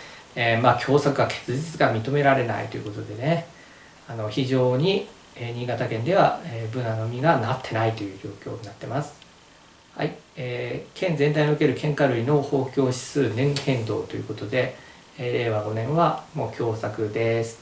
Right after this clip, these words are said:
ということで、やっぱりね、あの、令和四年、えー、は、えー、並作から豊作、まあ、割と実ってましたよね。はい。ということで、まあ、その反動、あの、まあ、その翌年ということで、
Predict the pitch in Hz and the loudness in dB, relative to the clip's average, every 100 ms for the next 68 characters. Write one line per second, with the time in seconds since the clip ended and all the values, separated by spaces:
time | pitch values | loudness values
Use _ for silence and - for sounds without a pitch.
0 | - 120 - 120 117 - - - - 170 | -14 -12 -10 -10 -10 -12 -20 -20 -14 -2
1 | 240 208 185 - - - 139 139 135 202 | 2 4 2 0 -8 0 2 4 4 4
2 | 226 147 156 165 160 - - - 160 139 | 6 8 8 6 2 -2 -16 -12 -4 -2
3 | 131 - - 214 214 - - 160 139 123 | -2 -6 0 4 4 4 -6 -4 -2 -2
4 | 131 170 - - - - - - - - | -4 -8 -8 -12 -20 -20 -20 -20 -18 -6
5 | 175 175 185 185 160 175 151 - - - | 0 2 0 -2 0 0 0 -4 -8 0
6 | 151 160 - 165 147 151 139 135 - 180 | 6 6 6 2 2 2 4 2 2 2
7 | 143 - - - 202 196 180 160 175 165 | 2 0 -6 4 6 8 8 10 8 6
8 | - 120 110 - 113 127 185 - - - | 4 2 2 0 -2 0 0 -4 -16 -20
9 | - - - - - - - - 131 127 | -20 -20 -20 -20 -16 -12 -4 2 4 4
10 | 170 185 208 139 113 143 113 143 139 139 | 2 2 4 2 2 -2 -2 -2 0 0
11 | 143 143 139 135 135 123 120 120 - 113 | 2 2 2 2 0 -2 -2 -2 0 0
12 | - - - 143 131 120 113 - 156 - | 0 -12 -2 2 4 2 0 2 2 2
13 | 190 170 127 117 117 123 120 | 4 6 6 4 0 0 0